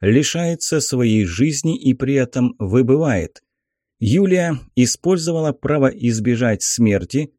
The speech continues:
пожертвовав все свои очки влияния. Количество пять тысяч двести.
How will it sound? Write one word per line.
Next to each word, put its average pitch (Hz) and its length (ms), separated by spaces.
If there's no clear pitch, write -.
пожертвовав 131 720
все 131 380
свои 143 320
очки 127 520
влияния. 123 720
Количество 143 680
пять 123 340
тысяч 135 480
двести. 113 720